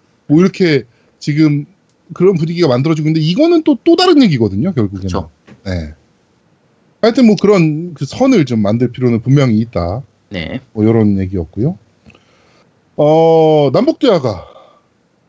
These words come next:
Speaker 1: 결정이 됐습니다. 어, 문재인 대통령과 우리 김정은, 어, 위원장이 만나기로 확정을 했어요. 사월 달에. 어, 이게 그 노무현 대통령 이후로 최초로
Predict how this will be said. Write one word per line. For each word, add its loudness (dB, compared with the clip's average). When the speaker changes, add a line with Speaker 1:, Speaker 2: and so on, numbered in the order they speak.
Speaker 1:
결정이 -2
됐습니다. -12
어, -4
문재인 0
대통령과 0
우리 -4
김정은, -2
어, -2
위원장이 -2
만나기로 2
확정을 -4
했어요. -2
사월 0
달에. -10
어, -2
이게 0
그 4
노무현 4
대통령 0
이후로 0
최초로 -2